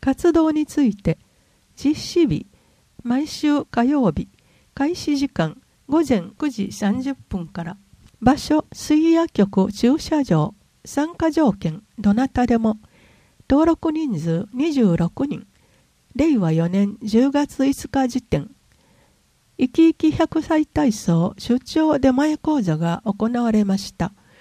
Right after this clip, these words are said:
町では生き生き百歳体操を行っている団体に対し、一年に一回出張出前講座を行っています。この日は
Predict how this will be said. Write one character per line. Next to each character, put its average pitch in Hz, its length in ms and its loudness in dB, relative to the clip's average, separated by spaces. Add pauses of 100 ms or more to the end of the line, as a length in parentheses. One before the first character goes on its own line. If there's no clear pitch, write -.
(400)
町 330 280 0
で 185 100 4
は 170 320 2
生 247 120 0
き 320 240 2
生 311 200 -2
き - 0 -
百 302 300 -2
歳 330 260 0
体 311 260 0
操 165 420 0
を 202 140 -4
行 214 160 -2 (100)
っ 254 60 0
て 247 320 -2
い 240 40 -2
る 151 120 0
団 170 240 -2
体 180 280 -2
に 180 100 -4
対 175 280 -2
し、 - 280 -10 (380)
一 311 300 -6
年 190 320 2
に 170 180 -2
一 196 100 -2 (120)
回 226 280 0 (260)
出 269 200 0
張 349 340 0
出 320 120 2
前 302 260 0
講 294 240 2
座 170 220 2
を 175 160 -2
行 190 120 -4
っ 190 160 0
て 196 200 -6
い 180 100 0
ま 170 180 0
す。 - 240 -12 (180)
こ 269 120 2
の 294 140 4
日 311 180 0
は 185 180 2